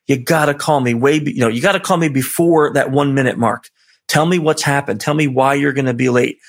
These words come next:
You know, just because you're late once doesn't mean we're gonna deep six this deal. You know, we may have to talk about the reason. So, you know, it can't be, "Ooh, I forgot to look at my clock." You know, y-,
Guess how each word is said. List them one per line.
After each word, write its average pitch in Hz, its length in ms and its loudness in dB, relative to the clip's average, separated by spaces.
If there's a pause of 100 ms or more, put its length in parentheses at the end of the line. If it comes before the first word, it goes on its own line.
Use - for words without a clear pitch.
(260)
You 143 100 2
know, 120 140 0 (100)
just 151 220 -2
because 185 300 0
you're 175 100 2
late 165 240 0
once 151 220 0
doesn't 139 180 0
mean 160 140 0
we're 151 120 0
gonna 131 160 0
deep 139 300 -4
six - 300 -2
this 160 180 -2
deal. 190 440 0 (520)
You 147 80 0
know, 147 60 4
we 147 160 2
may 151 120 2
have 165 140 0
to 147 80 -4
talk 160 320 -2
about 147 240 0
the 143 80 0
reason. 123 500 -2 (540)
So, 123 480 0
you 131 100 -2
know, 117 80 2
it 117 120 0
can't 165 260 -2
be, 156 200 2
"Ooh, 160 260 2
I 131 120 2
forgot 135 460 -2
to 131 60 -6
look 131 220 -2
at - 80 -4
my 120 120 0
clock." 147 460 0 (340)
You - 60 -4
know, 117 220 0 (100)
y-, - 260 -12